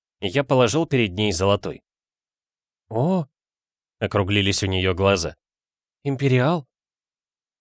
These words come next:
Она засмущалась. «Извините, давненько подобных денег здесь не видела.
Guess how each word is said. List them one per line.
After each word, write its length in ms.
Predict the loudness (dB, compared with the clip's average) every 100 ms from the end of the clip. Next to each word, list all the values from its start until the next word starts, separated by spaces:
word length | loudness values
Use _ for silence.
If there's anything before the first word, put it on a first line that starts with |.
| _
Она 260 | -6 -2 -2
засмущалась. 800 | -2 -4 -6 -4 -6 -6 -10 -18 _ _ _ _ _ _ -8
«Извините, 520 | -6 -4 -2 -2 -2
давненько 520 | -2 0 0 0 -2
подобных 480 | -2 0 0 0 0
денег 300 | 0 0 -2
здесь 260 | -2 -4
не 140 | -2 -2
видела. 340 | -2 -2 -4